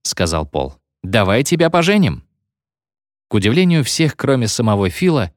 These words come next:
после того, как он отправил обещанные деньги человеку, который знал другого человека, который знал, кого подкупить, а ещё человеку с грузовиком и... Короче говоря, вполне реальная Дасинь и её семья, родители, две сестры и бабушка,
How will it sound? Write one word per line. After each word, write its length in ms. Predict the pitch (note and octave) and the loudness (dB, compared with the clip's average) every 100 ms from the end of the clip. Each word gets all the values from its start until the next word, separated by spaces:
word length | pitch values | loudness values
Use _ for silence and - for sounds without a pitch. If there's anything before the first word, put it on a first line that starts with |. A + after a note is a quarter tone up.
| _ | _
после 320 | - D#3+ - C3+ | -2 -2 0 0
того, 300 | A#2+ D3 D3 | 0 0 0
как 180 | A2+ | -2
он 140 | C3+ B2 | 0 0
отправил 400 | G2+ C3 C3 G2+ | 0 -2 0 0
обещанные 480 | F#2+ A#2 - G#2+ F#2+ | 0 0 0 0 0
деньги 300 | A2+ A2+ G2 | 0 0 -2
человеку, 600 | - F2+ F2 C3 B2 F#2 | -2 -2 0 -2 -2 -6
который 360 | F#2+ E2+ F2 | -4 -4 -4
знал 340 | E2 F2+ A2 F#2 | -2 -2 -2 0
другого 420 | F#2 D#2+ A2 G2+ | -2 0 0 0
человека, 580 | - E2 D2 G#2+ B2 G2+ | -2 -4 0 -2 -2 -4
который 360 | F2 A2 A#2 | -4 0 0
знал, 360 | F#2+ F2 A2+ A#2 | 0 -2 0 0
кого 280 | F2+ G2 G#2 | -2 -2 -2
подкупить, 640 | A2 F2 - F#2 B2+ - _ _ | -4 -6 -6 -2 -2 -4 _ _
а 100 | - | -2
ещё 300 | G#2 G#2 E3+ | 0 2 0
человеку 480 | D#3+ B2+ G#2+ C#3 C#3 | 0 0 0 0 0
с 80 | A2+ | 0
грузовиком 680 | A#2+ A2+ A2+ G2+ D3+ F3+ E3 | 0 0 0 0 0 2 2
и... 140 | E3 - _ _ _ | 0 -2 _ _ _
Короче 340 | - G3+ - A#2+ | -4 -2 -2 0
говоря, 300 | A#2 D3+ D3 | 2 2 0
вполне 400 | - A#2+ F3 E3+ | 0 2 2 2
реальная 480 | C#3 E3+ D3+ B2+ | 2 2 2 0
Дасинь 600 | A2+ A#2+ A2 - E3+ E3 C3 | 2 0 0 0 2 2 2
и 60 | |
её 300 | B2 A2+ B2+ | 2 4 2
семья, 580 | B2+ A#2 G2+ F2+ C#3 C#3+ _ - | 2 0 0 0 0 -2 _ -2
родители, 720 | D3+ C#3 G#2 D3+ E3 D#3 D3 | 0 2 2 0 2 2 2
две 180 | B2 D3+ | 2 2
сестры 460 | C#3+ - A2+ D3+ | 0 -2 0 2
и 120 | D3 | 2
бабушка, 680 | G2+ G#2+ E3 E3 - D3+ | 0 0 2 0 0 -2